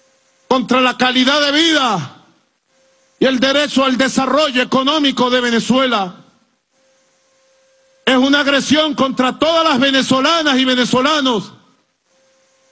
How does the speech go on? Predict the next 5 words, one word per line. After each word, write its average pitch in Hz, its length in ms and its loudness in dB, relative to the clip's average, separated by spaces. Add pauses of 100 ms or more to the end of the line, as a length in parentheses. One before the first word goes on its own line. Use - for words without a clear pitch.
(960)
No 277 140 2
vayan 294 260 2
a 294 100 0
creer, 294 460 0
compatriotas 269 1040 -2